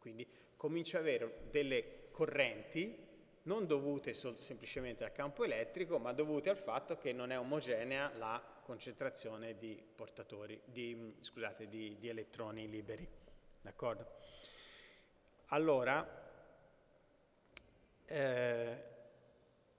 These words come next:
questo tipo di corrente, di, di movimento di carica, non dovuto al campo, ma dovuto a inomogeneità nelle concentrazioni di cariche mobili,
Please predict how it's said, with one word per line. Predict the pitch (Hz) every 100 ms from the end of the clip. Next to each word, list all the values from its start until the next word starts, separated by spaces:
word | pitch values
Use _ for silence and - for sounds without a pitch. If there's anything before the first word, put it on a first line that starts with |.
| -
questo | 185 175 170 -
tipo | 220 - 151
di | 143
corrente, | - 143 139 143 117 110 - 117 107
di, | 113 113
di | 117
movimento | 123 123 120 131 156 -
di | 123 117
carica, | 127 101 101 - 107 110
non | 156 180
dovuto | 156 139 135
al | 123 -
campo, | 127 107 104 107
ma | 104 117 120 -
dovuto | 127 123 160 151 131 131
a | 135 135 120 - - -
inomogeneità | 135 135 127 123 127 117 113 113 139 127 -
nelle | 117 123 -
concentrazioni | 120 107 120 104 113 110 - 131 110 104 - - - -
di | 113 113 123 113 - - -
cariche | - 123 104 - 110
mobili, | 113 104 113 120 202 -